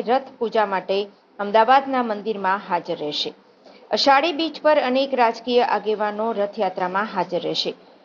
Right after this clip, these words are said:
રથયાત્રામાં કેન્દ્રીય ગૃહમંત્રી અમિત શાહ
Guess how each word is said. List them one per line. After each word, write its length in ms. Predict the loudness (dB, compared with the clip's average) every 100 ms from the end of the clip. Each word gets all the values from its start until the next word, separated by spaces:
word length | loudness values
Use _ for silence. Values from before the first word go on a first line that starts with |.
| _ 0
રથયાત્રામાં 800 | 0 4 2 4 2 4 0 0
કેન્દ્રીય 400 | -2 0 2 2
ગૃહમંત્રી 680 | 2 -2 -2 -4 -2 -2 -2
અમિત 340 | -2 -4 -6
શાહ 360 | -6 2 4